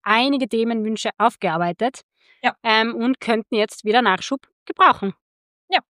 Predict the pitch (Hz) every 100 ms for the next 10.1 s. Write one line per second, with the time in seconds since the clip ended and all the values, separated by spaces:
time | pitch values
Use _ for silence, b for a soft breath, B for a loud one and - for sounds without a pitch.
0 | _ 370 - 285 220 - 208 208 _ _
1 | - - - 247 226 240 233 226 214 _
2 | _ _ _ - 277 339 370 269 330 -
3 | 339 349 370 392 370 339 349 302 320 302
4 | 320 349 - 208 - _ _ _ _ _
5 | _ _ _ B B - 277 254 311 330
6 | 330 370 339 330 359 359 339 254 240 226
7 | 262 - 359 392 523 571 320 294 311 277
8 | 269 - - - - 240 247 247 226 269
9 | 262 247 247 233 247 254 269 233 202 202
10 | -